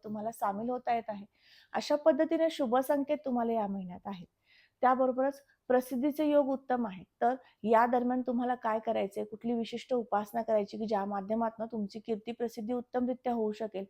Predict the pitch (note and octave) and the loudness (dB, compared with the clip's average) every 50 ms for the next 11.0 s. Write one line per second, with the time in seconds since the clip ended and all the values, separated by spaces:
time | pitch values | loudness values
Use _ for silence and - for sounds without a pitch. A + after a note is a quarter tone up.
0 | _ _ - - _ _ - A3 A3 A3 B3 A#3 A3+ - A#3+ B3 B3+ A#3+ A3+ G#3+ | _ _ -20 -20 _ _ 4 4 4 4 4 0 0 0 -2 0 0 0 0 0
1 | G#3+ G#3+ A3 G#3+ - A3 G#3+ G#3 - A3+ G#3+ G3+ - G3 G3 - G3+ G3 - F#3+ | 0 0 -2 -6 -6 -6 -8 -4 -4 -6 -6 -4 -6 -6 -6 -8 -12 -12 -10 -8
2 | F#3+ F#3+ G3 A3 G#3+ A3+ G3+ F#3 F3 E3+ F3+ F3+ F3+ F#3 _ _ _ _ _ _ | -6 -4 -4 -2 -2 -2 -4 -4 -6 -12 -12 -14 -16 -16 _ _ _ _ _ _
3 | - A3+ C4 D4 E4 D#4+ D#4 B3+ A#3+ A#3 B3+ B3 A3 G3+ G#3+ - - - - _ | -2 0 2 2 4 4 4 4 4 4 2 4 2 2 0 0 -10 -20 -20 _
4 | _ - - B3+ C4+ D4 C#4 D#4+ E4 C4 A3+ A3 G3+ G#3 G#3+ G3+ G3 G3 G3+ G3+ | _ -2 2 4 4 4 6 6 6 6 8 6 6 6 4 2 0 0 0 2
5 | G3+ G3 G3+ G3 G3+ G3+ G#3 A3 G#3+ - G#3+ G3 - G#3 G3+ G#3 G#3 G3+ - - | 2 4 2 0 0 0 -2 -2 -2 0 -2 -2 0 0 -2 -2 -4 -6 -8 -8
6 | G#3+ F#3+ - G#3+ A3+ A#3+ C4 C4+ C#4+ - C4 B3+ B3+ B3+ - C4+ B3+ A#3 - C4+ | -8 -4 -2 0 0 0 2 0 0 2 2 2 2 2 2 0 0 0 0 0
7 | D4 - - - - _ - C#4 B3 - C#4+ B3 A#3+ B3 C4 B3+ C#4 C4 C#4+ - | -2 -2 -4 -20 -18 _ -4 -4 2 2 4 4 4 4 2 0 0 -4 -4 -4
8 | - C#4 A#3 B3 A#3+ - - - B3+ A#3+ _ _ - C4+ D4 D4+ C#4+ - G4+ - | -4 -2 0 0 0 0 -2 -8 -10 -10 _ _ 4 4 6 4 2 -2 -6 -4
9 | A#3 A3+ A3 G#3+ G#3+ G#3+ G#3+ G3+ G3 G3 - - F#3+ F#3+ F#3 - _ _ _ _ | -2 0 2 2 2 0 -2 -2 -4 -4 -6 -6 -8 -8 -8 -10 _ _ _ _
10 | _ _ _ _ - A#3+ A3+ A3+ A3+ B3 C#4 C#4 C4+ C4+ C#4 C4 C4+ B3+ A#3+ A#3+ | _ _ _ _ 4 6 6 8 8 8 6 6 4 2 0 0 2 2 2 2